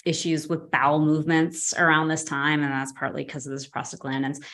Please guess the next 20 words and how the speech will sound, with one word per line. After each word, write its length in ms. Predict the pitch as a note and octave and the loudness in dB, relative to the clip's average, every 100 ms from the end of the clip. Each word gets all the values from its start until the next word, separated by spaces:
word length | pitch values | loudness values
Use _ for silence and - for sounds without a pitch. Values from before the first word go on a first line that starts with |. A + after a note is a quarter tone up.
| - | -4
One 160 | A#3 B3+ | 4 6
of 60 | |
the 60 | A3+ | 6
good 180 | F#3 F3+ | 6 4
ways 300 | E3+ D#3 D#3 | 4 4 2
to 80 | D3 | -2
help 260 | D3 C#3 | -2 -2
that 380 | C#3+ C3+ C#3 C3+ | 2 4 4 2
is 180 | D#3 C#3+ | -2 -2
making 280 | D3 D3 D3 | -2 -2 -4
sure 160 | D3 C#3+ | -4 -4
you 100 | C#3 | -4
get 220 | C#3+ - | -4 -2
enough 520 | D3 C#3 C#3 - - _ | 0 0 -4 -8 -20 _
good, 460 | - C#3+ C#3 C#3 C#3 - _ _ _ | -6 -2 -2 -2 -6 -14 _ _ _
uh, 220 | D3 C3+ B2+ | -4 -4 -4
omega-threes 920 | C#3+ C#3+ C#3 C#3+ D3 E3+ D#4 - - - _ _ _ _ _ - C#3 | -2 -2 -2 -4 -2 2 0 -2 -8 -14 _ _ _ _ _ -16 -10
during 480 | D#3 D#3 D3 C#3+ C#3+ | 0 4 4 4 2
your 140 | C#3+ | -2
cycle. 600 | C#3 B2+ B2 F#3 G#3 A#3 | -4 -4 -2 2 2 2